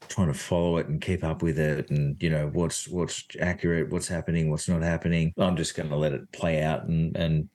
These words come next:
kinda let it all happen. And, uh, when they figure it out, I'll, I'll pay attention, um, and see what happens. But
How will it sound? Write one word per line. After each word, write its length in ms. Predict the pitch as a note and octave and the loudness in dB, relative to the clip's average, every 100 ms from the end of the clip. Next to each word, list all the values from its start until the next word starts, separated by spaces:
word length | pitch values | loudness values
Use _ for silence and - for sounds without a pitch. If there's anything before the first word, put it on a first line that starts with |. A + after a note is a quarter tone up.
| E2 | -6
kinda 360 | E2 E2 D#2 - - - - - - _ _ | 0 0 0 -4 -20 -20 -20 -20 -20 _ _
let 180 | G2+ G#2 | 2 2
it 40 | |
all 300 | G#2 G2+ G2 E2 | 2 2 2 2
happen. 400 | G2+ G2 G2+ F#2 | 0 2 2 2
And, 200 | F2+ F#2 | 2 2
uh, 180 | F2+ F2+ | 2 2
when 140 | F#2 | 2
they 120 | F2+ | 0
figure 380 | E2 A2 F#2 F2 | 0 0 2 0
it 80 | F2+ | 0
out, 200 | F2+ F2+ | 0 2
I'll, 180 | F2 - | 0 0
I'll 120 | F2+ | -2
pay 260 | - F#2+ F#2 | -2 -2 0
attention, 600 | F2 F#2+ F2 G2+ F#2+ G2+ | 0 0 0 2 2 0
um, 520 | - F2 F2 E2+ E2 - | 0 0 2 2 0 0
and 140 | F2+ F2 | 0 0
see 140 | G2 | 0
what 120 | F2+ | 0
happens. 400 | F2+ F2+ G2+ G2+ | 0 2 2 2
But 260 | - F2+ | 2 0